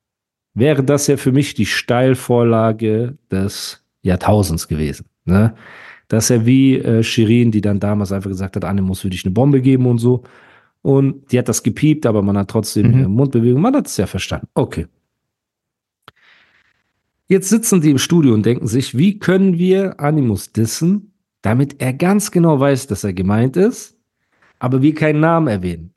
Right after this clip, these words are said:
Speaker 1: Das ist ja eine smarte Taktik. Das ist ja so, wie, äh, der
Speaker 2: Sehr
Speaker 1: Dragon
Speaker 2: smart.
Speaker 1: oft gedisst wurde, ne? Sehr smart.
Speaker 2: Sehr, sehr smart.
Speaker 1: Wofür bin ich bekannt? Ich bin bekannt dafür, dass ich gegen Straße bin und dass ich mein Purpur-Album ist ja mein meist,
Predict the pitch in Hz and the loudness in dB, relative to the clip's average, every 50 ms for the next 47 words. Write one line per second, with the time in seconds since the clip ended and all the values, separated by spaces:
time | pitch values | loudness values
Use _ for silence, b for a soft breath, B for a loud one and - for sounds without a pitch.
0 | _ - - 143 139 175 170 165 160 - - 151 156 165 165 160 160 - 139 - | _ -6 -6 -2 0 2 2 2 2 2 2 2 2 2 2 0 0 -2 -4 -2
1 | - 147 143 - - - 95 - - 117 120 117 - 135 131 131 131 127 120 113 | -2 -4 -4 -4 -8 -10 -8 -4 -2 -2 -2 0 0 2 2 4 2 2 2 2
2 | 131 139 131 123 127 127 127 127 127 131 - 117 117 113 117 117 117 117 117 117 | 2 0 2 2 0 0 0 0 -2 -4 -4 -4 -2 -2 -2 -2 -2 -2 -2 -2
3 | 117 117 123 135 151 _ 113 117 113 104 101 110 117 120 117 117 110 120 135 131 | -2 -2 -4 -6 -10 _ -2 0 0 2 2 2 0 2 0 0 0 0 0 -2
4 | 117 - - - 101 95 98 95 - - - 98 90 87 98 117 165 190 190 190 | -4 -8 -8 -10 -8 -6 -6 -6 -6 -6 -4 -4 -2 0 0 0 2 2 4 2
5 | 165 123 - 104 92 98 120 120 - - - 123 107 101 120 139 139 - 104 98 | 2 2 0 -2 -2 0 0 0 0 -2 -4 -4 0 0 0 0 0 -2 -4 -6
6 | 95 - _ _ _ _ _ _ _ 147 190 247 226 - - 226 214 185 175 190 | -6 -8 _ _ _ _ _ _ _ 0 2 2 0 0 0 0 0 2 2 2
7 | 170 175 156 - - 120 101 - 131 131 139 143 147 147 - - - _ _ _ | 2 2 0 0 -2 -4 -2 0 0 0 0 -2 -4 -6 -10 -16 -20 _ _ _
8 | _ _ _ _ _ _ _ _ _ _ _ 147 - - 156 139 117 113 - - | _ _ _ _ _ _ _ _ _ _ _ -8 -6 -4 -4 -4 -2 -2 -2 -2
9 | 127 127 117 123 113 - 117 110 104 98 90 - - 98 95 92 - - - 131 | -2 0 0 0 0 0 0 -2 0 -2 -2 -4 -4 -4 -4 -4 -6 -6 -4 0
10 | 147 156 147 - - 135 135 143 147 151 151 156 156 151 _ _ _ _ _ _ | 0 0 0 0 0 0 2 2 2 2 2 0 -2 -6 _ _ _ _ _ _
11 | _ - 180 170 170 156 139 127 113 - 123 110 - 120 107 107 107 107 104 - | _ -2 0 0 2 2 0 0 0 0 -2 -4 -2 -4 -2 -2 -2 -2 -4 -2
12 | - 156 147 135 - 131 123 127 120 120 120 117 117 120 120 117 104 - - 107 | 0 0 0 0 0 -2 -2 0 -2 -2 -2 -2 -2 -2 -2 -4 -6 -6 -6 -6
13 | 101 101 98 101 104 104 104 104 107 113 117 113 - - - - | -4 -4 -6 -6 -6 -6 -6 -4 -4 -4 -4 -4 -6 -12 -20 -20